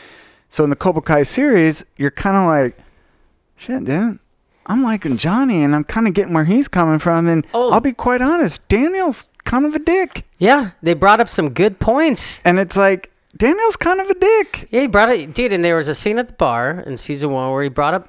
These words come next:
Speaker 2: like, some key points where he's like, "Look, man, I had just broken up with my girlfriend, and I went to have a conversation with her at the beach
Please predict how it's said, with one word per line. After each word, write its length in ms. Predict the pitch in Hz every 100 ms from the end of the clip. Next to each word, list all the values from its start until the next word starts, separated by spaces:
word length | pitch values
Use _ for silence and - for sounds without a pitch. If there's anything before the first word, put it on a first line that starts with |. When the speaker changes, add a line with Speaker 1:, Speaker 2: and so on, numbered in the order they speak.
| -
Speaker 2:
like, 200 | 160 147
some 260 | - 147 131
key 220 | - 202
points 400 | 208 214 127 -
where 100 | 135
he's 140 | 120
like, 140 | 127 220
"Look, 200 | 247 202
man, 260 | 156 170 - _ _ _ _ _ _ _ _ _ _ _ _ _
I 300 | 165 214 214 - -
had 180 | 175 156
just 220 | 240 226
broken 260 | 226 185
up 100 | 180 185
with 100 | 135
my 100 | 117
girlfriend, 640 | 131 160 - 120 104 - -
and 80 |
I 60 | 143
went 260 | 165 247 -
to 60 |
have 140 | 156 131
a 60 |
conversation 600 | 120 156 120 - 151 165
with 100 | 131
her 100 | 131
at 100 | 127
the 40 | 113
beach 520 | 180 202 160 - -